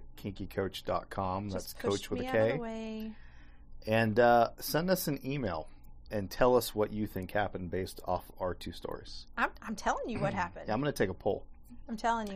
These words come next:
Speaker 2: You
Speaker 1: Matter of
Speaker 2: pushed
Speaker 1: fact,
Speaker 2: me.
Speaker 1: I'm gonna, I'm gonna do a poll on Twitter.
Speaker 2: A Twitter poll.
Speaker 1: Yeah, that's exactly what I'm gonna do. Anyway, so speaking of many different things happening and
Speaker 2: Wow.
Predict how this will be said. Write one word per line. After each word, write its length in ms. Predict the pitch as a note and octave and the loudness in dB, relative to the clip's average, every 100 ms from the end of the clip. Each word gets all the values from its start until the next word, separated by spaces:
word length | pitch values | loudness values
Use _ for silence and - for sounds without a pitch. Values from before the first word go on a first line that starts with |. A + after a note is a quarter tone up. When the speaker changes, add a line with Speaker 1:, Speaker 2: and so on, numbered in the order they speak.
| G3 | -8
Speaker 2:
You 100 | G#3 | -10
Speaker 1:
Matter 0 | |
of 80 | F#3+ | -4
Speaker 2:
pushed 180 | - A#2+ | 0 8
Speaker 1:
fact, 180 | C#3+ C#3 | 8 8
Speaker 2:
me. 40 | |
Speaker 1:
I'm 60 | C3+ | 6
gonna, 180 | C#3+ C3+ | 8 8
I'm 100 | C3 | 8
gonna 160 | B2+ A#2 | 6 4
do 220 | G#2 A#2 | 6 4
a 60 | G2 | 4
poll 240 | - A#2+ | 4 6
on 160 | G2+ F#2 | 6 2
Twitter. 320 | - G2 F#2 - - - - - - A#3 | 0 0 -2 -6 -12 -14 -14 -16 -14 -10
Speaker 2:
A 40 | |
Twitter 280 | - A#4+ A#4+ | -2 0 0
poll. 400 | F4 F4+ F#4 F4+ | 2 2 2 2
Speaker 1:
Yeah, 140 | G#2+ - - - | 2 0 -10 -10
that's 240 | G2+ G2 - | -6 -4 -4
exactly 320 | F#2+ G2+ F#2+ | -2 -2 -2
what 80 | F#2 | -4
I'm 40 | F#2 | -4
gonna 80 | F#2+ | -6
do. 40 | - - - - - - - - | -10 -14 -14 -14 -16 -16 -16 0
Anyway, 320 | D3+ D#3+ C3+ | 6 10 10
so 120 | B2+ C#3 | 10 4
speaking 360 | - G3 F3 | 4 4 6
of 320 | C3+ A#2 G2 - | 8 8 6 -6
many 340 | A#2+ A2 A#2+ A#2 | -4 0 0 2
different 360 | G#2+ G#2 G2+ | 0 0 -4
things 240 | F2+ G2 F#2 | -4 -6 2
happening 640 | A2+ G2 G#2 F#2+ F#2 A2 | 6 6 4 -4 -4 -4
and 200 | G#2 F2+ G#3+ | -4 -4 -2
Speaker 2:
Wow. 640 | G#3 G#3+ G3+ F#3+ F#3+ F#3+ | 0 0 0 -2 -4 -6